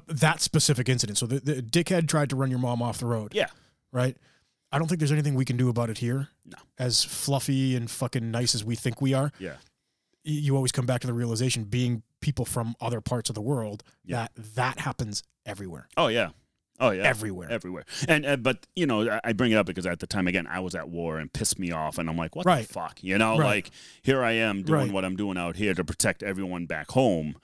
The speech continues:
Speaker 2: from, from this, these fucking terrorists and these, you know,
Speaker 1: And
Speaker 2: all
Speaker 1: at
Speaker 2: this
Speaker 1: home, they're,
Speaker 2: extreme
Speaker 1: they have the luxury of trying
Speaker 2: Yeah.
Speaker 1: to run my mom off the road.
Speaker 2: Exactly.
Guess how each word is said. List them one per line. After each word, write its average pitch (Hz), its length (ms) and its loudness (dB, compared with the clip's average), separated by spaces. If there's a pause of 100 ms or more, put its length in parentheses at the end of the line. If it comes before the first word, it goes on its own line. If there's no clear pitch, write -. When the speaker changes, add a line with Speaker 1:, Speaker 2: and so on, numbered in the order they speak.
(340)
Speaker 2:
from, 127 640 -2
from 117 360 2
this, 90 280 2 (100)
these 92 240 -2
fucking 95 300 0
terrorists 92 360 0
and 85 160 -2
these, 85 220 -2 (200)
you 113 100 -2
know, 69 200 -8
Speaker 1:
And 139 140 0
Speaker 2:
all 127 60 0
Speaker 1:
at - 20 -2
Speaker 2:
this 117 80 -4
Speaker 1:
home, 147 260 4
they're, 139 120 4
Speaker 2:
extreme 131 160 0
Speaker 1:
they 143 80 4
have 135 160 2
the 127 80 0
luxury 123 420 2
of 113 80 -2
trying 139 200 0
Speaker 2:
Yeah. - 40 0
Speaker 1:
to 117 60 -2
run 131 100 2
my 123 120 0
mom 123 300 2
off 117 160 -2
the 117 100 -6
road. 120 280 2
Speaker 2:
Exactly. 95 540 -4